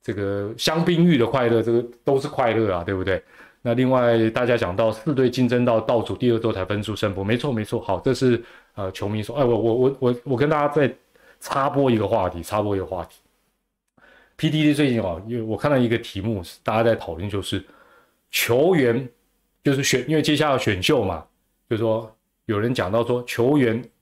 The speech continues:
要不要进富邦的观点，也就是说球员会不会挑球队。球员会不会挑球队？Jimmy Fan 觉得喵喵那时候选郭泓志让三轮有点亏。是啊，很多人搞错了，当时不是，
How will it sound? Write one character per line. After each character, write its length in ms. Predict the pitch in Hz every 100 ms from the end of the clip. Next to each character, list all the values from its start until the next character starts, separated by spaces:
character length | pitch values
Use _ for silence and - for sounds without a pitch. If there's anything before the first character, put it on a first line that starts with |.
| _ _ _ _ _ _ _
要 240 | - 208 151
不 160 | 135
要 180 | 131 139
进 300 | 120 196 127
富 340 | 110 - 180 117
邦 300 | - 113 117
的 120 | 98
观 340 | 90 120 107 110
点， 180 | 90 - _ _ _ _ _ _
也 100 | - 123
就 80 | 202
是 60 |
说 120 | 226
球 260 | 220 135 156
员 100 | 170
会 180 | 160 262
不 60 |
会 120 | 190 165
挑 420 | - - 196 208
球 320 | - 101 104
队。 220 | 160 131 - _ _ _ _ _ _ _ _ _ -
球 140 | 123
员 100 | 135
会 40 | 131
不 80 | 147
会 100 | 123
挑 260 | - 117
球 220 | 117 82 85
队？ 200 | 92 107
Jimmy 280 | - 139 135
Fan 200 | 131 110 - - -
觉 160 | 139 147
得 120 | 156
喵 160 | 160
喵 160 | 160 165
那 140 | 170
时 120 | 143 127
候 280 | 120 117 135
选 320 | 131 127 110
郭 200 | 120 143
泓 100 | 123
志 140 | 117 131
让 180 | 135
三 260 | 120 131 127
轮 120 | 117
有 120 | 107
点 140 | 120 92
亏。 140 | 113 127
是 240 | - 190
啊， 220 | 170 156 156 _ _ _ _ _ _ _ _ _
很 140 | 127
多 140 | 131 208
人 120 | 185
搞 220 | 180 95
错 360 | - - 208 117
了， 260 | 87 82 -
当 220 | 175 208
时 220 | - 123
不 360 | 123 - 127 175
是， 280 | - 208